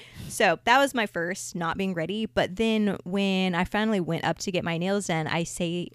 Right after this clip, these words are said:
to the girl, which I love so much, but I was like, "Hey, um,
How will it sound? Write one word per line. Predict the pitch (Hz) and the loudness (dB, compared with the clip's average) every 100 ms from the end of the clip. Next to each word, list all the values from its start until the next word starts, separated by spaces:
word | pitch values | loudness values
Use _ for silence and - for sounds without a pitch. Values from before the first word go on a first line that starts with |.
| - - | -12 -10
to | - 147 147 | -6 -4 -4
the | 143 | -2
girl, | - 170 | 2 2
which | 160 185 | 2 0
I | 165 | 0
love | 156 - | -2 -2
so | 170 | -2
much, | 156 139 - | -2 -4 -4
but | 160 | -4
I | |
was | 165 | -2
like, | - - | -4 -6
"Hey, | 208 320 415 403 381 359 359 - - - - - | -6 -6 -2 -2 0 -2 -6 -12 -20 -20 -20 -6
um, | 240 262 226 202 180 170 170 | 0 2 2 0 -2 -4 -8